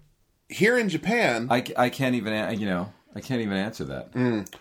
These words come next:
Speaker 1: One of the, one of the rules in the United States
Speaker 2: Uh-huh.
Speaker 1: is that people selling the tickets
Speaker 2: Mm-hmm.
Speaker 1: aren't allowed to play the tickets,
Speaker 2: I see.
Speaker 1: right?
Speaker 2: Okay. Mm-hmm.
Speaker 1: But here, that's not a rule. So he could have given the ticket to the girls in the window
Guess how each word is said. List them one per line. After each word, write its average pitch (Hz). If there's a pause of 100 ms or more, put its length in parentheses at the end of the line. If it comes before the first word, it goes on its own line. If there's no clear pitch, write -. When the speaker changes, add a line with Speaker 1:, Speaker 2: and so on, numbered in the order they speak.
(120)
Speaker 1:
One 185
of 269
the, 214
one 180
of 233
the 175
rules 120
in 113
the 113
United 107
States 131
Speaker 2:
Uh-huh. 98
Speaker 1:
is 90
that 110
people 185
selling 180
the 107
tickets 95
Speaker 2:
Mm-hmm. 90
Speaker 1:
aren't 123
allowed 107
to -
play 135
the 95
tickets, -
Speaker 2:
I 113
see. 95
Speaker 1:
right? 98
Speaker 2:
Okay. 92 (140)
Mm-hmm. 104
Speaker 1:
But -
here, 170
that's 185
not 185
a 135
rule. 151 (1500)
So 147
he 247
could 240
have 143
given 196
the 135
ticket 185
to 143
the 123
girls 113
in 117
the 110
window 113